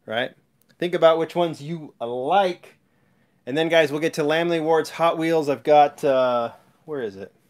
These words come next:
Oh, right over here. Um, I've got the new car culture to do. I know that's showing up in stores right now.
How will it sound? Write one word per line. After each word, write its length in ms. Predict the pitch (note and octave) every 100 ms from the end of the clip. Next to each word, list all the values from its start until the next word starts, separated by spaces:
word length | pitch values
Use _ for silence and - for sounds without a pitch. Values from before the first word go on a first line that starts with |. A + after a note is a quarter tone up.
| _ B2
Oh, 80 |
right 160 | A2+ B2
over 140 | A#2
here. 240 | A2 G#2+ G#2 _ _ _ _ _ _ _ _ _ _ _ _ _ _ _ _ _ _ _ _ - D3 C3
Um, 440 | B2+ A#2+ A#2 A2+ G#2+ _ _ _ _ _ _ _ _ _ _ _ _ _ _ _ _ - - _ _ _ _ _ _ _ _ _ _ _ _ _ _ _ _ _ _ _ _ _ _ _ _ _ -
I've 120 | -
got 240 | B2+ A#2+
the 60 | B2
new 140 | B2+
car 240 | - C#3 C3
culture 400 | - C3 - C3
to 80 | A#2+
do. 200 | B2 A#2
I 60 |
know 140 | A#2+ A#2
that's 180 | A2
showing 240 | - B2 A#2
up 140 | A2
in 80 | A2
stores 400 | - A#2 A2+ A2+
right 180 | A2+ G#2+
now. 360 | A2 A2 G#2+